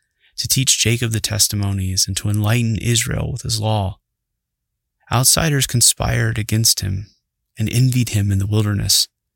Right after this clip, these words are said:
Dathan and Abiram, and their men in the company of Korah,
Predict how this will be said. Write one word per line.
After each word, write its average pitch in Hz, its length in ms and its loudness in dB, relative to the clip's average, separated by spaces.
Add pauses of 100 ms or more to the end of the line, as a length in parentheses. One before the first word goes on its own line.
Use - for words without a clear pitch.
(320)
Dathan 117 560 -2 (300)
and 107 100 -4
Abiram, 101 560 -2 (760)
and 107 120 4
their 123 140 6
men 101 340 2
in 95 60 0
the 101 60 -2
company 110 380 -4
of 101 100 -4
Korah, 98 540 -2